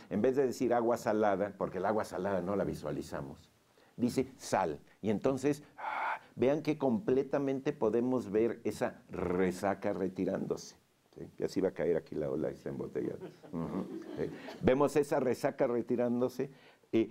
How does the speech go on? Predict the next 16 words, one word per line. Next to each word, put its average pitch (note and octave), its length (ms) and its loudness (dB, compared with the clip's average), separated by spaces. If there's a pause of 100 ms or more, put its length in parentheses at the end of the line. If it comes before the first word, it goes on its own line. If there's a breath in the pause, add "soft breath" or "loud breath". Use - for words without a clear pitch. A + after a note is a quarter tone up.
(120 loud breath)
en A#2+ 160 2
realidad B2+ 520 4
son F3 460 2
las A#2+ 200 2
burbujitas B2 640 2
que B2+ 80 2
va A#2+ 100 6
dejando A#2 400 2
en G#2 100 0
la G2+ 100 6
arena A2 340 2
el F#2+ 100 2
agua G2 260 2
cuando G2 200 -4
se G#2 160 -2
va, G#2 240 -2